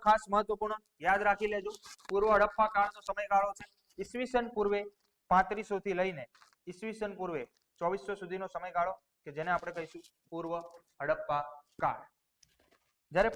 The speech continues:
પરિપક્વ હડપ્પા કાળની વાત કરીએ તો ઈસવીસન પૂર્વે ત્રેવીસો ને પચાસ થી લઈને સત્તરસો ને પચાસ સુધીનો સમયગાળો કે જેને આપણે કહીશું પરિપક્વ હડપ્પા કાળ.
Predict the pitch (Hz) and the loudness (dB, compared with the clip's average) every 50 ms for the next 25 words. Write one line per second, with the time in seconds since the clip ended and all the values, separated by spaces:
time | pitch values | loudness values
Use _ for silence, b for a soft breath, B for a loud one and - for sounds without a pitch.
0 | - 214 220 254 247 254 247 247 254 247 226 226 233 233 - 240 233 226 214 214 | 2 2 2 2 2 0 0 4 6 6 6 6 4 4 2 2 4 4 4 4
1 | 214 - - 214 202 208 - _ 208 196 208 208 - _ _ - - - 185 - | 2 0 2 2 2 2 0 _ -8 -8 -8 -10 -12 _ _ -16 -14 -14 -14 -14
2 | - 226 226 - 233 226 226 - 208 202 202 208 196 - - 185 190 202 - - | -12 -12 -8 -6 -4 -6 -4 -4 -6 -6 -6 -6 -8 -8 -10 -10 -10 -10 -12 -12
3 | 196 190 190 190 160 - 185 185 180 180 - 185 170 175 170 175 175 170 - 160 | -12 -12 -10 -12 -6 -4 -2 -2 -2 -4 -8 -12 -12 -12 -12 -12 -16 -14 -14 -16
4 | - _ 190 156 156 - 165 160 170 - _ - - _ - 151 - 208 208 - | -12 _ -12 -12 -10 -12 -12 -12 -12 -14 _ -20 -14 _ -12 -4 -2 -2 -2 -2
5 | - 180 170 175 170 165 - 151 143 147 139 135 131 135 151 - - _ _ _ | -4 -8 -8 -8 -8 -8 -10 -12 -12 -12 -10 -8 -8 -8 -8 -10 -12 _ _ _
6 | _ _ - 139 139 156 175 180 170 165 160 165 147 143 131 - 160 175 - _ | _ _ -16 -10 -10 -6 -4 -4 -4 -4 -4 -8 -10 -10 -12 -12 -14 -16 -16 _
7 | _ - - _ _ _ _ _ _ - 165 175 180 - - - 143 151 165 - | _ -20 -20 _ _ _ _ _ _ -6 -6 -6 -6 -6 -8 -8 -8 -8 -8 -10
8 | - - _ _ 135 135 135 - - - - - - - - | -16 -20 _ _ -8 -8 -8 -8 -6 -6 -6 -6 -6 -12 -18